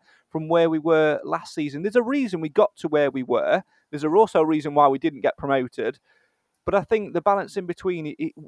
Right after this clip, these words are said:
is that identity and that character within the squad. We need something to happen. We need something to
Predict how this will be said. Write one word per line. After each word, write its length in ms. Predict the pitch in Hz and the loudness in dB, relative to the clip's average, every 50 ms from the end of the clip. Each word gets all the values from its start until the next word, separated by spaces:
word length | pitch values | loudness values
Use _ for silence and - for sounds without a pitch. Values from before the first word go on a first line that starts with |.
| _ _ - | _ _ -4
is 200 | - 175 165 139 | -2 -2 -2 0
that 160 | - 170 151 - | 0 0 2 4
identity 520 | 156 151 143 - 160 156 143 _ - 156 | 2 0 2 0 -2 -4 -4 _ -8 -8
and 120 | 143 147 | -6 -6
that 120 | 147 - - | -6 -8 -8
character 360 | - - 170 143 - - 156 | -2 0 0 0 0 -4 -8
within 240 | 151 147 147 151 147 | -8 -8 -8 -10 -12
the 80 | 135 | -12
squad. 320 | - - - 156 131 131 - - | -10 -2 2 4 4 4 2 -4
We 140 | 156 156 | -8 -6
need 320 | 160 170 180 202 214 196 - | -6 -4 -4 -4 -4 -6 -8
something 340 | - 190 170 - - 160 147 | -10 -14 -14 -12 -14 -14 -14
to 80 | - 156 | -12 -10
happen. 280 | 160 160 - - 139 | -10 -10 -12 -12 -12
We 60 | 139 | -10
need 260 | 143 151 165 175 160 - | -10 -8 -8 -10 -10 -12
something 400 | - 175 - _ - 151 147 - | -14 -14 -14 _ -14 -14 -14 -14
to 100 | - | -18